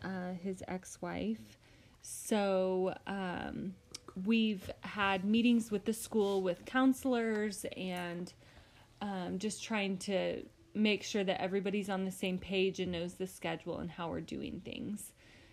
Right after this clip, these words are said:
So, um, basically, the short gist of it is that,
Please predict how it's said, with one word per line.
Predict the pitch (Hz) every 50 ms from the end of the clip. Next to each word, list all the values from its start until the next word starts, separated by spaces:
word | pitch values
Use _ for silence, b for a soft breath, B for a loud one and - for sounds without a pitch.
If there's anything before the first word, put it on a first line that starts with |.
| B B
So, | - - - - 220 202 190 190 185 185 185 180 - -
um, | - 190 190 180 170 160 160 165 170 170 - 190 - - - - - - - - - _ - - - - - - - - - - - -
basically, | 240 262 254 - 277 262 - 254 247 240
the | 214 226
short | 220 - - 208 196 - -
gist | - 196 190 - -
of | 208 180 190
it | 180 180 - - -
is | 190 185 175 175 175 175 180 180 - - b b b b b b b - -
that, | 180 190 185 180 175 180 175 - - - - - 220